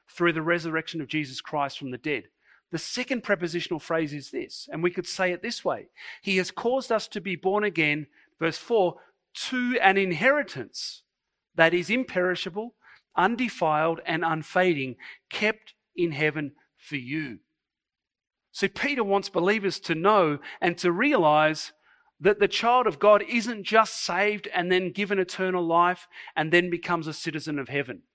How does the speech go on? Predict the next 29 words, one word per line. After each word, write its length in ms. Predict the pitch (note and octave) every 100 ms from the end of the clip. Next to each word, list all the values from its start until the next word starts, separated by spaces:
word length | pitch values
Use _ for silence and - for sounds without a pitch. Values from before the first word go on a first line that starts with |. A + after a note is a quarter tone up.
| _ _ _ - -
We 220 | F#3 A3
are 280 | G#3 G3+ - - - _ _
not 260 | E3 G3 F#3
like 240 | F#3+ F3
angels, 720 | E3 F3 D#3 C3 A#2 - - - -
and 120 | D#3
we 120 | F3
will 160 | F#3+ F3
not 180 | F#3+ F#3+
become 400 | F3 - F#3 F3
like 260 | E3+ D3+
angels 720 | D#3+ D#3+ D3 A#2+ - - - _ _ -
who 160 | E3
are 160 | D#3 D3+
also 480 | F#3+ G3 F#3+ E3 C#3+ -
citizens 540 | - - E3+ D3 D3+ C#3
of 100 | A#2
heaven, 400 | D3+ C3 G#2+ - _ _ _ _
who 140 | D3 D3
are, 220 | C3+ - _ _ -
I 140 | A#2
guess, 320 | B2+ D3 - - -
in 120 | D#3+
a, 120 | D#3 - _ A#2
in 160 | D#3+ D3+
a 40 |
state 320 | - E3+ D#3+
of 120 | D3
being, 380 | D#3 E3 D#3+ C#3+